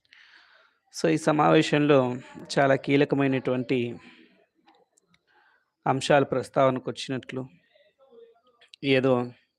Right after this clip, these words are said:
ఆకాశం భూమి రెండు ఒకట-, ఒకటైపోతున్నట్లు భారీగా మీడియా అయితే ప్రచారం చేయడం జరిగింది. So, ఈ ప్రచారం చూసిన వాళ్ళంతా ఏమనుకున్నారంటే,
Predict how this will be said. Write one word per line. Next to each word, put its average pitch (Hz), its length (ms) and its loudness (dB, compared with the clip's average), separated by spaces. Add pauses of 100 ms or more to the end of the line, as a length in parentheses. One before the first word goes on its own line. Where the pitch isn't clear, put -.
(1600)
ఆకాశం 147 680 0
భూమి 139 280 0
రెండు 131 260 0
ఒకట-, 127 280 -2
ఒకటైపోతున్నట్లు 131 1300 -2 (2250)
భారీగా 151 680 -6 (640)
మీడియా 143 320 4
అయితే 135 480 0 (300)
ప్రచారం 139 460 2
చేయడం 127 240 2
జరిగింది. 117 560 -4 (2250)
So, 147 80 -8
ఈ 139 140 -16
ప్రచారం 165 560 -8
చూసిన 156 320 -20
వాళ్ళంతా 143 440 -12
ఏమనుకున్నారంటే, 131 1000 -14